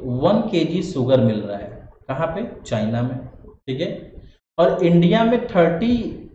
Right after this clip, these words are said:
रुपीज में वन केजी शुगर म-, शुगर मिल रहा है।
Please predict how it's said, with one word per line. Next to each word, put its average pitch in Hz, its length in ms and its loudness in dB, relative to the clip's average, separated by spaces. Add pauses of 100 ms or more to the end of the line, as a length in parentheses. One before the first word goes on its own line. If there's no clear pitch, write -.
रुपीज 156 580 0
में - 380 -6 (220)
वन 131 360 2
केजी 160 380 -2
शुगर 110 360 -4
म-, 113 240 -4
शुगर 143 320 -2
मिल 139 180 0
रहा 139 180 -6
है। - 200 -16